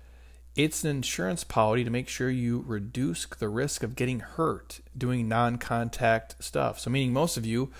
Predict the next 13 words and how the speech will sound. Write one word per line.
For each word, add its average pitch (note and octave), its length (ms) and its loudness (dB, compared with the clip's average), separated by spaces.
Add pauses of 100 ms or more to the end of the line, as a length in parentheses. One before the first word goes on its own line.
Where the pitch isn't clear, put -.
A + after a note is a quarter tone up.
(360)
are A#2+ 80 0
not B2+ 160 6
gonna C3 140 4
have B2+ 180 4
contact A#2+ 640 2
injuries, B2 640 0
meaning A2+ 200 -2
you're A2 120 0
not A#2+ 260 2
going A2+ 220 -2
to A2 320 -2 (340)
get - 180 -2
tackled. - 680 2